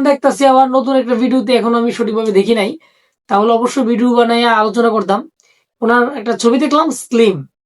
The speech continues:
একজন বলল যে নতুন ভিডিও বা নতুন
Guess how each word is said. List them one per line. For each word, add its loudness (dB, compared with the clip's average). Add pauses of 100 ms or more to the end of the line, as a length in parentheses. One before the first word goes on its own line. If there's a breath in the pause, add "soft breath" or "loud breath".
একজন -2
বলল 2 (140)
যে 6 (560)
নতুন 2 (460)
ভিডিও 2 (140)
বা 4 (200)
নতুন -2